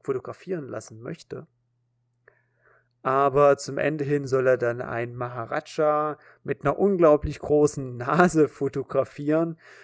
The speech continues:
Und Donald verwechselt die Objektive und am Ende ist auf dem Bild nur die Nase des Maharajas zu sehen, was dem dann gar nicht mal so gut gefällt.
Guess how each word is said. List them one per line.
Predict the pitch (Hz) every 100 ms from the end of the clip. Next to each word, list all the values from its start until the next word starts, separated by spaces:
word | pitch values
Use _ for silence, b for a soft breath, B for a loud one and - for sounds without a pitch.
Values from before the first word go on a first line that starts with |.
| B
Und | - 139 135 135
Donald | 131 127 117
verwechselt | 131 131 - 135 113 127
die | 117 110 107 -
Objektive | 131 135 123 - 147 160 151 151
und | 135
am | 123
Ende | 123 120
ist | 113
auf | -
dem | - 113
Bild | 113 -
nur | 120 117 110 107
die | - 110
Nase | 107 107 107 107
des | 101 -
Maharajas | 113 110 120 - 127 -
zu | 131
sehen, | 117 151 160
was | 156 - -
dem | 147 139
dann | 139 139 123
gar | - 123
nicht | 127 -
mal | 117
so | 117
gut | - 101
gefällt. | - - 151